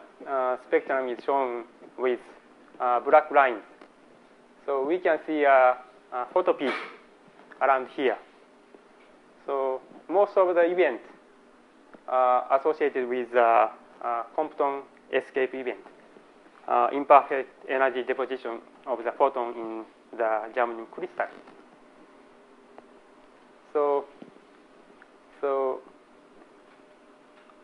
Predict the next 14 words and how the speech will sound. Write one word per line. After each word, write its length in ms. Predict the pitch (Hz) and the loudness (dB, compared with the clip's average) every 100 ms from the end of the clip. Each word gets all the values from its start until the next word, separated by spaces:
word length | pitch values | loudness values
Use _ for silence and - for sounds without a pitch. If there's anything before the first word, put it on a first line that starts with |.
| - | -14
uh, 280 | 139 127 131 | -8 -4 -2
in 100 | 165 | 2
order 280 | 202 202 185 - | 6 8 8 4
to 200 | 170 180 | 0 0
estimate 440 | 180 151 127 101 - - - - - | -2 -2 -4 -6 -14 -20 -20 -20 -10
the 360 | 127 127 123 117 - - - - | 0 2 4 0 -4 -20 -20 -6
energy 360 | 147 147 143 135 123 | -2 -2 -2 -8 -10
distribution 560 | 135 147 135 156 - | -12 -10 -4 -4 -2
of 140 | 123 120 | -6 -4
L 180 | 123 123 | -4 -4
C 100 | 131 | -8
S 60 | - - | -10 -6
photon 240 | 170 127 | -4 -2
beam, 200 | 107 | -4